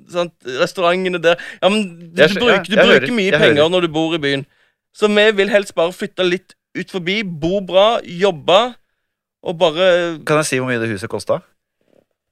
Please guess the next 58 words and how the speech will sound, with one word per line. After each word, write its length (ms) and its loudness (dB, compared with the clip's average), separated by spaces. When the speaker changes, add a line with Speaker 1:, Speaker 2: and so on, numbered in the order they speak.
Speaker 1:
Ja. 160 -12
Ja. 100 -6
Speaker 2:
Fordi, 160 4
kan 140 -4
jeg 80 4
bare 100 6
si 140 -6
hva 160 6
jeg, 220 0
for 100 0
da, 400 -10
nå 140 -8
må 80 4
jeg 80 0
si, 80 -2
nå 80 -2
Speaker 1:
Ja. 80 4
Speaker 2:
må 80 6
ikke 160 -2
du 80 0
bli 160 2
irritert 220 -4
på 60 2
Speaker 1:
Nei, 100 0
Speaker 2:
meg. 100 -2
Speaker 1:
jeg 80 -8
ble 80 2
ikke 220 -8
irritert. 380 -12
Speaker 2:
Fordi 320 2
for 80 0
meg, 240 4
når 80 -4
du 80 -2
sier 160 -2
du 80 -6
skal 140 -6
spare 180 2
penger, 400 -2
da 160 10
det 160 6
bare, 240 6
kan 80 -8
du, 140 -4
det 180 -2
argumentet 460 -2
kan 100 -10
koste 320 -8
søpla 400 -6
når 140 -8
du 20 -12
skal 240 -4
kjøpe 320 -6
et 80 -20
hus 120 -12
til 120 -8
åtte 220 -14
millioner. 340 -10